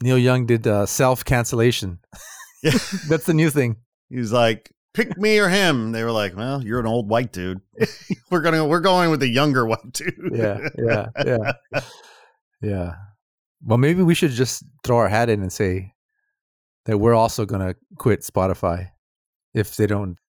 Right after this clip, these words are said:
Speaker 1: give it to Rogan.
Speaker 2: <laughs> That's right. Yeah.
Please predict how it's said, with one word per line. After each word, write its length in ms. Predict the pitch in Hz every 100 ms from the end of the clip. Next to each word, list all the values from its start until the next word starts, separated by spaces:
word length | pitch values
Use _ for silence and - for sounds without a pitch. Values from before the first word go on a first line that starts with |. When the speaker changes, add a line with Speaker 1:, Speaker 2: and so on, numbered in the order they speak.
| 175 - - - - -
Speaker 1:
give 160 | 113 98
it 80 | 95
to 120 | 98
Rogan. 260 | 98 92 92 - -
Speaker 2:
<laughs> 200 | 262 -
That's 260 | 220 202 -
right. 300 | 214 196 131 - 135 139 127
Yeah. 260 | 165 117